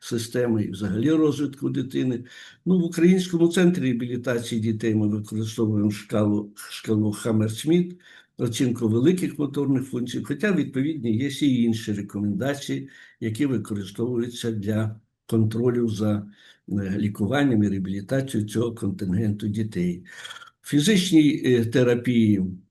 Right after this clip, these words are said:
ми переважно звертаємо увагу на те, що треба попередити формування ретракції м'язів і формування контрактур. Тому це основне завдання, яке стоїть перед, е, системою фахівців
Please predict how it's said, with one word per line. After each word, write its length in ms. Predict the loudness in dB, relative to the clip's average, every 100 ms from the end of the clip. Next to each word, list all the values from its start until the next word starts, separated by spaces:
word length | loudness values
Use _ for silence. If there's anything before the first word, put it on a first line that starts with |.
| -12 -6
ми 260 | -2 -2
переважно 920 | -2 0 2 2 0 0 0 0 -2 -10
звертаємо 680 | -6 -6 -2 0 2 2 2
увагу 400 | 0 0 0 0
на 160 | 0
те, 200 | 0 -2
що 220 | -2 -4 -2
треба 280 | -2 -2
попередити 800 | 2 2 4 4 4 2 -2 -4
формування 880 | -4 -2 0 0 0 0 2 0 0
ретракції 680 | -2 -4 -2 -4 -4 -2 0
м'язів 540 | 2 2 0 0 -4 -10 -20 -14 -4
і 80 | -2
формування 680 | 0 2 2 2 2 0 0
контрактур. 800 | 0 -2 -2 -4 -2 -2 -2 -6 -16 -20 -20 -20 -20 -12
Тому 600 | 0 2 4 4 2 -2 -4
це 180 | 2 2
основне 600 | 2 2 6 8 8 6
завдання, 540 | 4 2 2 2 0
яке 220 | -2 -4
стоїть 440 | -4 -2 -2 -2 -4
перед, 380 | -4 -4 -6 -6
е, 260 | -2 -2 -2
системою 500 | -6 -4 -2 0 0
фахівців 880 | -2 -4 -6 -4 0 2 0 -6